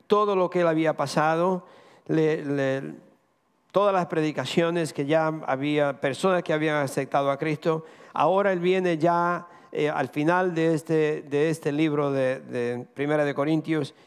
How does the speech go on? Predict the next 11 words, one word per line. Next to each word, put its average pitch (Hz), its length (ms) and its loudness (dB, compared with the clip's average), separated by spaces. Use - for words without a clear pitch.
y 160 140 -4
le 156 120 2
dice, 170 600 0
le 156 160 0
dice 165 520 0
a, 143 300 0
a 143 160 2
esta, 160 580 0
a 135 140 -2
esta 147 260 -2
congregación 131 880 -2